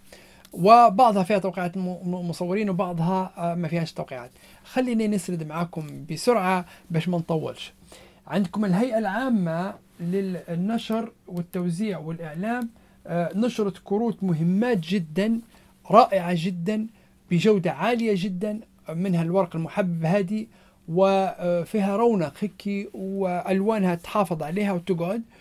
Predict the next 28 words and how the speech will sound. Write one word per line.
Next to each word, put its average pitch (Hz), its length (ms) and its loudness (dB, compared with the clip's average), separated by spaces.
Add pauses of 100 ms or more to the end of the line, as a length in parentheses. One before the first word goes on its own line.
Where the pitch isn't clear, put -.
(640)
آه، 175 760 2 (500)
هذه 214 280 2
لا 240 80 2
يوجد 220 220 2
عليها 202 200 2
توقيعات 185 540 -2
المصور، 247 540 0
وكلها 202 440 -2
بالعربي، 185 640 -2
إلا 226 280 -2
مقولات 190 480 -2 (180)
الكتاب 175 480 -4
الأخضر 208 360 -2 (300)
مترجمة 196 360 2
بالإنجليزية. 170 640 -2
مش 147 120 -8
قلت 165 200 0
لكم 226 240 0
بكري 202 220 -2
الكرتونيات 180 500 -4
هذه 185 140 -2
تستخدم 165 540 -4
للدعاية 160 460 -4
والبروباغندا؟ 165 800 -4 (300)
آه، 180 240 2
مثال 185 440 0
كويس 185 360 -2
حي، 135 260 -10